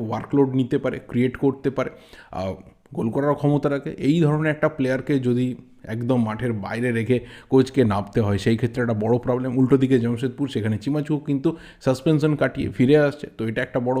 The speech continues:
থ্রেট হতে পারে ইস্টবেঙ্গল বক্সের কাছে। এবার যদি আসি যে এই টিম থেকে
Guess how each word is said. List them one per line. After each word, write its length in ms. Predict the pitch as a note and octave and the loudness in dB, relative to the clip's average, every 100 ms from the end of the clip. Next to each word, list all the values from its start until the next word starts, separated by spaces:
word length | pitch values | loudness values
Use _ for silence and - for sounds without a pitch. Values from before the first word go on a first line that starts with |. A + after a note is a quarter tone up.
| C3 | 0
থ্রেট 180 | E3 F3+ | 2 2
হতে 140 | F3 D#3+ | 2 -2
পারে 140 | E3 D#3 | -2 -4
ইস্টবেঙ্গল 360 | - D#3 D3 C3 | -2 0 2 0
বক্সের 400 | A2 - D#3 C#3+ | -2 -6 -4 -2
কাছে। 220 | C#3+ E3+ - - - - | -2 -4 -12 -18 -10 0
এবার 140 | G#3 C#4 | 4 4
যদি 180 | A3 A3+ | 4 4
আসি 220 | G3+ F#3+ G#3+ - - A#2 | 2 0 -6 -12 -6 4
যে 80 | E3 G3 | 8 8
এই 60 | F#3+ | 8
টিম 140 | G3 G3 G3 | 2 2 2
থেকে 140 | F#3+ | 0